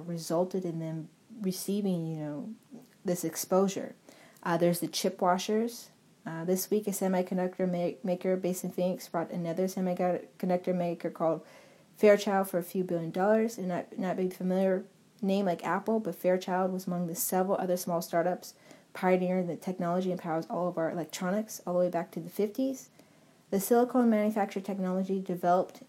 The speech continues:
at these companies turned it quite, okay, so I'm gonna skip around here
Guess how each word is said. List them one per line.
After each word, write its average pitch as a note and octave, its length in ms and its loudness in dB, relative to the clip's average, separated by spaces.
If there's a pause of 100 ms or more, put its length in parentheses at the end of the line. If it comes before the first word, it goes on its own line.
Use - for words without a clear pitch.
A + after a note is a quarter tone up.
(140)
at F3+ 240 -6
these F#3 320 -2
companies G3 600 -2
turned F3 260 -4
it - 80 -4
quite, F3 480 0
okay, - 320 -6
so - 320 -12
I'm F#3+ 100 -8
gonna G3 120 -4
skip - 260 -10
around - 240 -8
here - 200 -10